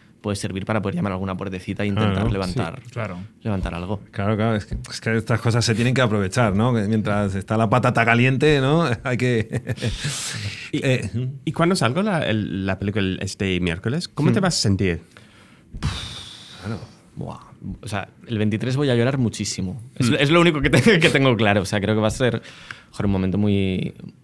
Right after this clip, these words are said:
Speaker 1: muy emocionante. Aparte, que para mí estrenar en el Inédit es, es una cosa increíble. Yo,
Speaker 2: Ya,
Speaker 1: creo,
Speaker 2: tío.
Speaker 1: yo llegué a Barcelona hace tres años y yo llegué en septiembre para empezar las clases y, claro, el Inédit es ahora en principio de octubre. Creo que fue una de las primeras cosas que descubrí de Barcelona y que me enamoré de, es como, "Buah, es un festi de cine documental de música".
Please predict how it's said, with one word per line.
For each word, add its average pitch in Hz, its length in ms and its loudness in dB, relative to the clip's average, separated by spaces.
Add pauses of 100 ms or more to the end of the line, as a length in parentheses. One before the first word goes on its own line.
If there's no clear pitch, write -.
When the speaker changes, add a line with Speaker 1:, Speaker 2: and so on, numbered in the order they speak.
Speaker 1:
muy 98 280 0
emocionante. 98 560 0
Aparte, 104 540 -2 (580)
que 92 140 -4
para 87 200 -6
mí 92 80 -2
estrenar 92 360 -2
en 95 100 0
el 95 160 0
Inédit 90 380 -2
es, - 240 -10
es 101 120 -10
una 95 120 -4
cosa 98 160 -4
increíble. 101 480 0
Yo, 92 100 -4
Speaker 2:
Ya, 87 60 -6
Speaker 1:
creo, - 160 -4
Speaker 2:
tío. 101 180 -6
Speaker 1:
yo 98 120 2
llegué 95 220 0
a 92 40 0
Barcelona 98 420 0
hace 101 140 -4
tres 95 260 -6
años 107 460 0 (640)
y 87 680 -4 (520)
yo 95 100 -8
llegué 87 140 -6
en 90 60 -2
septiembre 101 360 0
para 92 140 -2
empezar 90 300 -8
las 92 140 -8
clases 107 400 -2
y, 107 60 -4
claro, 98 240 -2
el 87 80 -4
Inédit 85 400 -6
es 90 120 -8
ahora 98 120 -4
en 98 60 -4
principio 90 320 -6
de - 40 -18
octubre. 104 300 -4
Creo 98 160 -6
que 95 80 -10
fue 104 120 -8
una 92 80 -4
de 95 40 -4
las 98 80 -10
primeras 98 360 -4
cosas 101 280 -6
que 117 80 -2
descubrí 95 320 -4
de 95 60 0
Barcelona 95 440 0
y 98 60 0
que 107 80 -2
me 104 80 0
enamoré 95 320 -2
de, 101 60 -2
es 101 100 -8
como, 82 220 -8
"Buah, 95 200 -8
es - 120 -14
un 95 100 -8
festi 147 440 -6
de 117 100 -2
cine 95 220 -6
documental 110 520 -2
de 131 80 4
música". 110 480 0